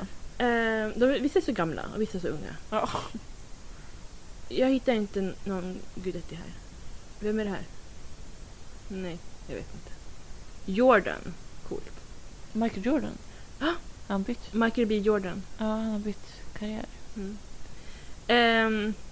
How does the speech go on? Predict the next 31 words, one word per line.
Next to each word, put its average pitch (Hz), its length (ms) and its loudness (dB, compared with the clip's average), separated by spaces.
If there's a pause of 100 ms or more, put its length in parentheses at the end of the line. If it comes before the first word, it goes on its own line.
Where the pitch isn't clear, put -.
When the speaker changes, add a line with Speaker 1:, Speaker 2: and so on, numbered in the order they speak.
(360)
Speaker 1:
nej, - 180 -2
det, 202 120 8
jag 180 140 10
vet 185 120 4
inte. - 180 -2
John 294 180 6
Guidetti, 214 320 0
men 208 200 2
han 220 220 4
är 202 80 4
någonting 185 520 0 (460)
nyligen 220 460 8
inkallad 190 500 4
i - 40 0
han, - 280 -4
står - 180 -6
det. - 100 -6 (840)
Speaker 2:
Inkallad, 202 440 4 (140)
alltså - 200 -4
vadå? 202 280 4
I 180 160 4
krig? 202 440 2
Speaker 1:
<laughs> - 40 -8
Jag 262 200 12
vet 240 240 10
inte. 208 460 4 (560)
Jag 214 140 -6
tror, - 200 -4
men 208 120 0
han 214 160 4
är, - 60 2